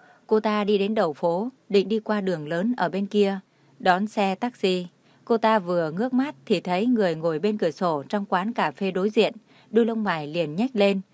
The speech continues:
nụ cười mỉa mai càng sâu. Sao trên đời này lại có chuyện trùng hợp như thế chứ? Sao Tử Dục lại đi với cô ta? Ứng Tiêu Tiêu nhìn hai người Đường Ngọc Sở nhìn ra ngoài thì cô ấy cũng nhìn theo.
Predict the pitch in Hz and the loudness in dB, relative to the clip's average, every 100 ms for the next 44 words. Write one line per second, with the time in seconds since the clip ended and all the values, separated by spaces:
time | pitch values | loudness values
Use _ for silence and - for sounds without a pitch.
0 | _ - 202 - 185 156 165 160 151 208 | _ 2 2 2 -2 -2 -2 -4 -2 -4
1 | 202 170 147 - 190 190 - _ _ _ | -2 -2 -4 0 2 0 -6 _ _ _
2 | - - - 233 226 220 220 185 156 170 | -20 -4 4 4 4 -2 0 0 0 -2
3 | 147 147 185 208 247 233 233 208 160 160 | -4 0 2 2 0 2 0 -2 -4 -2
4 | 165 180 214 196 202 190 185 247 - _ | -4 -2 -2 -2 0 0 0 -4 -8 _
5 | _ - 233 214 185 147 180 - 180 156 | _ 0 2 4 2 -2 -2 0 0 0
6 | 160 190 208 214 208 196 185 185 - _ | 0 0 2 0 0 0 0 0 -8 _
7 | _ _ - 208 226 240 226 226 220 196 | _ _ 0 0 2 0 2 0 2 0
8 | 151 170 226 214 185 156 170 156 151 - | -2 -4 -2 0 0 0 -2 -4 -2 2
9 | 180 143 135 190 180 - 226 202 175 143 | 2 2 -4 -2 -2 -2 -4 0 0 0
10 | 131 _ 202 185 202 180 240 220 214 233 | -8 _ -6 0 2 2 0 0 0 0
11 | 151 185 196 196 | -2 0 0 0